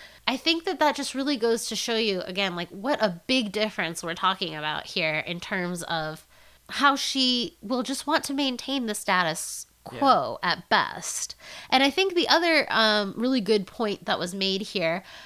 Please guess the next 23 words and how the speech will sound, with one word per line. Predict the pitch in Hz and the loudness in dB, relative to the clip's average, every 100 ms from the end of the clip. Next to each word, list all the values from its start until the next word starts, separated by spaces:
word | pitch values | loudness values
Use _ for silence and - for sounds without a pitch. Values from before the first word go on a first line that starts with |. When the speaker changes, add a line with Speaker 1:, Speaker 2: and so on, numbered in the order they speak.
| - - | -20 -8
Speaker 1:
in | 214 | -4
these | 190 180 | -2 -2
articles | 170 170 170 - 156 147 - - - _ - | 0 0 0 -4 -6 -6 -8 -18 -20 _ -4
was | 196 214 208 196 - - | 2 4 4 0 -6 -6
sort | 294 262 | 0 2
of | 226 | 2
a | |
little | 247 262 226 | 2 2 0
thought | - 269 254 - | 0 4 6 6
experiment. | 196 - - 160 151 147 - | 0 -4 -2 -2 -2 -6 -4
Like, | 208 196 185 - - - | 0 2 0 -6 -10 -4
okay, | 285 240 | 0 2
what | 233 370 | 4 2
if | - | 2
we | 311 | 0
did | 214 240 240 | 2 4 4
have | 240 185 | 4 2
a | 156 | 2
Hil-, | 160 160 - | 0 -2 -2
Hillary | - 196 151 147 | -2 0 0 0
Clinton | - 151 156 | 0 0 0
presidency? | 165 151 156 135 165 - 82 - - - - - | 0 0 -2 -6 -8 -8 -6 -8 -12 -20 -20 -2
What, | 269 320 - | 2 4 2